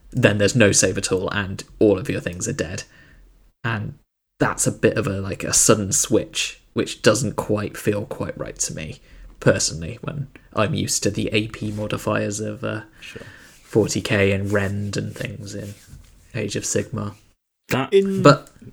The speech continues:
Speaker 3: defense of the A P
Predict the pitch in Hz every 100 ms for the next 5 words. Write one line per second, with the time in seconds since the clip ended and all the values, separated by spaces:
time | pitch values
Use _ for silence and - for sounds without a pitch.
0 | - - 127 - 156 135 104 98 - -
1 | 107 98 - - - - - 120 107 101
2 | 98 107 101 110 -